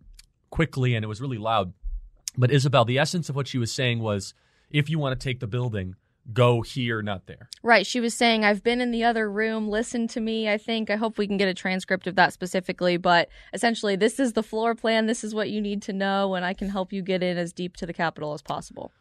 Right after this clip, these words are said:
Speaker 1: Which is chilling, um, that there's, this woman was, that, just, just so we're clear, that kind of pushes back against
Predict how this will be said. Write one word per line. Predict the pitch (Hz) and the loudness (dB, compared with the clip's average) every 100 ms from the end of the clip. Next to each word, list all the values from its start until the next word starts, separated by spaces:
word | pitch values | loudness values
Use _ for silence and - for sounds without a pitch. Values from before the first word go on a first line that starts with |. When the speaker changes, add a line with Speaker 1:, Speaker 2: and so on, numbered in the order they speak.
| _ | _
Speaker 1:
Which | 135 127 | 0 2
is | 139 120 113 - | 2 2 0 -8
chilling, | - 196 139 117 - | 0 2 2 0 -6
um, | - 110 104 98 - | 0 0 0 -2 -6
that | 110 113 110 107 - _ 107 | -2 2 4 2 -4 _ -2
there's, | 120 117 - | 0 0 -2
this | 123 | -6
woman | 123 143 139 127 | 0 2 2 2
was, | 117 98 - _ _ _ - | -2 -4 -12 _ _ _ 0
that, | 135 143 185 - _ _ _ _ _ _ - | 6 6 6 2 _ _ _ _ _ _ -4
just, | 156 151 - | -2 -2 -4
just | 156 | -6
so | - | -2
we're | 139 120 | 0 0
clear, | - 143 117 | -2 0 0
that | 104 123 139 - | 4 4 4 0
kind | 143 131 | -4 -4
of | |
pushes | - 151 - 127 98 | 0 0 0 -2 0
back | 127 131 160 143 | 4 4 4 0
against | 110 123 110 - - | 0 2 2 -2 -10